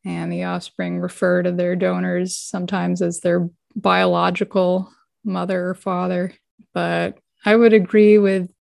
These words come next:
the older sister feeling to our relationship, and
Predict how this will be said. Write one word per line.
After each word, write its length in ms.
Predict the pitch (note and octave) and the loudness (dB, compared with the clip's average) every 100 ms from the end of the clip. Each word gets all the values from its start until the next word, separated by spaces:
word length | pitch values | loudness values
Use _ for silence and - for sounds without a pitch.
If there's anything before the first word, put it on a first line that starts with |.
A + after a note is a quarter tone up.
| - | -6
the 500 | G3 G3 F#3 F#3 G3 A#3 D#4+ _ _ | -2 0 0 -2 -4 -8 -16 _ _
older 320 | G#3 G#3 G3 G3 | -2 0 0 -4
sister 840 | - G3+ F#3+ - G3+ F#3+ F#3+ F#3 _ _ _ - | -4 -4 -6 -6 -4 -2 -4 -8 _ _ _ -6
feeling 440 | G3+ G3 F#3+ F#3+ | -4 -2 -2 -2
to 100 | G#3 | -2
our 200 | G3 F#3+ | -2 -2
relationship, 1000 | G3 F#3+ F#3+ G3 - G3 - G3+ F#3+ F#3 - | -2 0 -2 -2 -2 -2 -2 0 0 0 -6
and 340 | G3 F#3+ G3 | -6 -4 -6